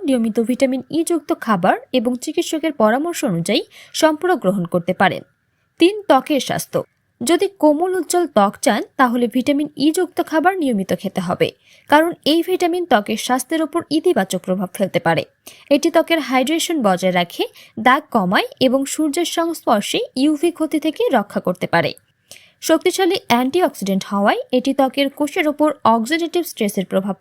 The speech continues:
কমিয়ে ত্বকের বার্ধক্য কমাতে এবং বলিরেখা প্রতিরোধ করতেও সাহায্য করে।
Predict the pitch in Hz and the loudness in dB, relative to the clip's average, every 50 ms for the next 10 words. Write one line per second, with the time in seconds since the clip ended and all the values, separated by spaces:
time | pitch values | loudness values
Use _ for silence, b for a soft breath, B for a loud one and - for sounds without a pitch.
0 | - - 302 311 330 294 226 247 359 - _ - 247 226 - 208 202 185 190 170 | -4 -2 -2 0 0 0 0 0 -2 -2 _ 0 0 2 2 0 0 2 2 2
1 | 175 170 - 214 - - 220 - - 233 226 233 220 - 330 466 B B B B | 0 0 -4 -10 -10 -8 -4 -2 0 0 0 -2 -2 -2 -2 -2 B B B B
2 | B B - 285 254 294 302 302 269 262 262 262 285 330 349 359 339 - 349 - | B B 0 0 2 2 0 2 2 2 2 2 2 0 -2 -2 -2 -4 -4 0
3 | - 247 - - 202 185 - _ - 190 190 - 349 370 - - 233 196 202 - | 0 -2 0 0 -2 -4 -2 _ -4 -4 -2 -2 -2 -2 -2 -2 -2 -2 -4 -6
4 | - - - - 147 113 | -6 -4 -2 0 0 0